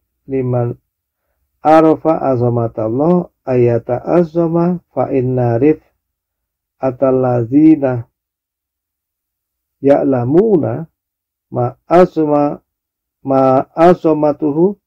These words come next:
ayatawadau lahu." Tidak layak bagi orang yang mengetahui keagungan Allah untuk menyombongkan diri. Karena ketinggian orang yang memiliki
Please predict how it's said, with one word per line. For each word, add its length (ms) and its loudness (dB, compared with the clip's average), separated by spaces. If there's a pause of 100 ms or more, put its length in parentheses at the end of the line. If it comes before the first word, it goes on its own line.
(720)
ayatawadau 1800 2
lahu." 480 -6 (1400)
Tidak 240 2
layak 640 4
bagi 240 -4
orang 340 0
yang 220 -2
mengetahui 1040 0 (400)
keagungan 640 -4
Allah 320 0
untuk 240 -4
menyombongkan 1200 -2
diri. 320 -10 (2250)
Karena 460 0
ketinggian 800 2
orang 320 -4
yang 240 -4
memiliki 1040 -2